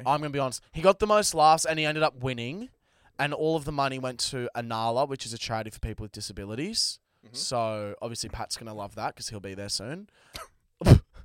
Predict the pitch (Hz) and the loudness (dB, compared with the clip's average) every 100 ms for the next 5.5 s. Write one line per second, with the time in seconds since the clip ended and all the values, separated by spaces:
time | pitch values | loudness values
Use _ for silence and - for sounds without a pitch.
0 | - _ - 254 - 190 190 202 208 165 | -20 _ -14 -14 -12 0 4 6 6 4
1 | 151 165 170 151 139 131 123 104 - 95 | 0 -2 0 2 0 -4 -10 -10 -12 -14
2 | - 87 - 71 80 117 131 123 113 110 | -14 -20 -16 -16 -6 0 0 -2 -6 -8
3 | - - 110 123 135 117 117 107 - 113 | -4 -4 -2 -2 -4 -4 -4 -4 -4 -6
4 | 104 107 101 95 113 110 107 104 98 98 | -6 -8 -8 -8 -8 -8 -8 -10 -12 -14
5 | 92 - 127 202 | -14 -4 4 4